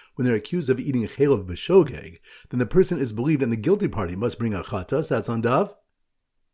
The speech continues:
Samach Hey. Good number four, which stuff brought the source that the children of a man intermarried with a nachris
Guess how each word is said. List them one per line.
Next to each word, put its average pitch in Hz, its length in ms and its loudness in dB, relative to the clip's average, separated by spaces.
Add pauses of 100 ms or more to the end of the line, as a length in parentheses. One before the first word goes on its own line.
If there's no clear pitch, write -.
(1900)
Samach 104 340 -4
Hey. 85 280 -6
Good 131 180 4
number 139 280 -2
four, 110 720 2
which 147 220 2
stuff 143 260 0
brought 123 180 2
the 113 80 -4
source 151 300 0
that 120 80 -14
the 104 80 -2
children 202 400 0
of 156 80 0
a 127 80 0
man 131 440 0
intermarried 151 440 0
with 98 120 2
a 90 60 -4
nachris 104 680 -4